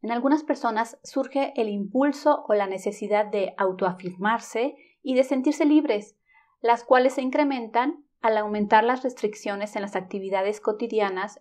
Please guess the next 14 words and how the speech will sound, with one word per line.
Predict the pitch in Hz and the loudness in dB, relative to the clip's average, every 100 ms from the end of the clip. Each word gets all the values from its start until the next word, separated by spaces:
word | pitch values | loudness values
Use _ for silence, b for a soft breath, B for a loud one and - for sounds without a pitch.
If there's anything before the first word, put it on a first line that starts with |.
| - | -10
en | 220 | -4
donde | 208 208 208 | 0 2 2
las | 196 190 | 2 0
personas | 208 202 220 247 - | -2 0 -2 -2 -4
sentían | 202 180 208 190 220 - b b b | -8 -6 -2 -2 -2 -10 b b b
que | 233 | 0
por | 226 226 | 6 8
lo | 220 214 | 8 4
menos | 262 294 339 | 4 4 2
tenían | - 208 202 220 247 - - | -2 -6 -4 -4 -6 -10 -8
un | 220 214 | -8 0
poco | 208 208 202 | 2 4 2
de | 185 | 2
control. | 185 180 180 165 | 0 -2 0 -2